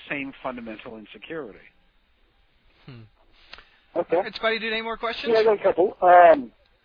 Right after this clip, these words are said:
Speaker 2: Okay.
Speaker 3: uh, will we ever see a true Peter Parker,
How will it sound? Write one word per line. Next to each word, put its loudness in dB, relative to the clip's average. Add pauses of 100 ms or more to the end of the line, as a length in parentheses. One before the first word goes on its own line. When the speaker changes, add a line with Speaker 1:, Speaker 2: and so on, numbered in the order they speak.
(120)
Speaker 2:
Okay. -4 (1400)
Speaker 3:
uh, 4
will 2
we 6
ever 4 (120)
see 0
a 4 (120)
true 0 (100)
Peter 2
Parker, -2